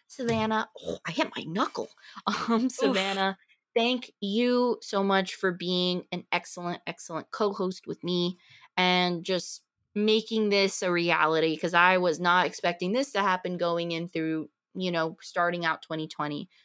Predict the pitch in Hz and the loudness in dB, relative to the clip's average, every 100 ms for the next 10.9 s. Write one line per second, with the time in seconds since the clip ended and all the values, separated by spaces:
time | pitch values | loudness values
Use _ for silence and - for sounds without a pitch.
0 | _ - 175 175 175 165 170 - - - | _ -2 0 2 0 -2 -6 -8 -10 -8
1 | - 180 - - - - 170 170 170 170 | -10 -12 -14 -18 -18 -6 -6 -4 -6 -6
2 | 160 - - 120 - 143 120 120 - - | -10 -10 -10 -8 -6 -6 -8 -10 -10 -10
3 | - - 185 - 185 _ _ 233 _ _ | -10 -12 -14 -18 -20 _ _ _ _ _
4 | _ 175 294 311 294 285 285 294 285 262 | _ -2 -2 -4 -2 -4 -4 -4 -2 -4
5 | 277 - - 220 226 226 233 - _ - | -4 -12 -10 -8 -6 -8 -10 -14 _ -8
6 | 254 - 254 - 240 - 220 - - _ | -6 -2 -2 -2 -4 -6 -10 -10 -18 _
7 | _ - 240 - 202 196 196 190 185 202 | _ -8 -8 -10 -4 2 4 4 2 0
8 | - 233 262 - 262 277 277 262 254 226 | 0 0 2 0 0 -2 -2 -4 -4 -2
9 | 233 233 233 240 240 233 233 233 233 202 | 0 0 -4 -6 -8 -8 -4 -2 -2 -2
10 | 208 196 202 202 196 202 214 226 | 0 0 -2 -2 0 2 2 -2